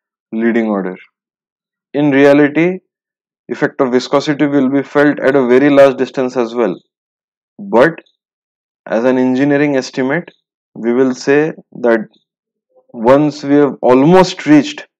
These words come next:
the free stream velocity, we will say that there is no influence of viscosity. So at the edge of boundary layer, or rather beyond the boundary layer, viscosity,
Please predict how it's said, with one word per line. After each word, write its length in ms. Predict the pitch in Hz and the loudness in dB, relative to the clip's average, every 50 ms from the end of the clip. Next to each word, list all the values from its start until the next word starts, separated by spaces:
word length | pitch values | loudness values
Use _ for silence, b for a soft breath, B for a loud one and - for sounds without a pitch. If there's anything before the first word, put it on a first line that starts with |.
| _ _ _ _ | _ _ _ _
the 160 | - 107 120 | -4 -4 -4
free 300 | 120 - - 135 139 131 | -4 -4 -2 -2 -2 -2
stream 400 | 127 - - - 143 139 135 123 | -2 -6 -6 -4 -2 -2 0 2
velocity, 640 | 120 117 120 117 117 - 135 123 117 135 156 185 - - _ _ _ _ _ _ _ _ _ _ _ _ _ _ _ _ _ _ | 2 2 2 2 0 -2 -4 -6 -6 -6 -8 -8 -10 -14 _ _ _ _ _ _ _ _ _ _ _ _ _ _ _ _ _ _
we 180 | - 113 117 117 | -8 -6 -4 -2
will 220 | 120 135 127 123 | 0 0 -2 -2
say 180 | 120 135 139 135 | -2 -2 0 0
that 220 | 139 139 127 117 | 2 0 0 0
there 120 | 120 120 127 | 0 0 0
is 120 | 123 117 | -2 -2
no 160 | 127 127 123 | -2 -2 -2
influence 420 | 120 117 113 113 123 123 120 120 131 | -2 -4 -4 -6 -6 -6 -6 -6 -8
of 120 | 123 110 | -8 -6
viscosity. 640 | 110 107 110 - 123 120 - - 117 104 135 143 | -8 -8 -8 -8 -8 -8 -6 -8 -10 -8 -10 -10
So 300 | 143 - 131 120 123 123 - _ _ _ _ _ _ _ _ - 104 - _ _ - | -8 -6 -6 -6 -6 -6 -10 _ _ _ _ _ _ _ _ -20 -20 -20 _ _ -4
at 220 | 110 117 120 123 | -2 -2 -2 -2
the 120 | 135 139 - | -4 -2 0
edge 160 | 139 143 135 147 | 0 0 2 0
of 120 | 143 123 | 0 0
boundary 300 | 120 123 123 120 117 120 | 0 0 0 0 0 2
layer, 160 | 123 131 127 | 2 2 4
or 140 | 127 120 120 | 4 4 4
rather 240 | 117 113 117 120 113 | 2 2 2 0 -2
beyond 400 | 104 110 113 117 123 127 131 127 | -2 -2 0 0 0 0 0 0
the 40 | 120 | 0
boundary 320 | 117 117 113 110 110 113 | 0 0 -2 -2 -2 -2
layer, 220 | 113 127 139 - 185 - _ - 104 - - | -2 -2 -4 -4 -8 -14 _ -20 -18 -12 -10
viscosity, 480 | 107 107 - - 123 117 113 117 110 | -10 -10 -8 -8 -8 -6 -6 -6 -6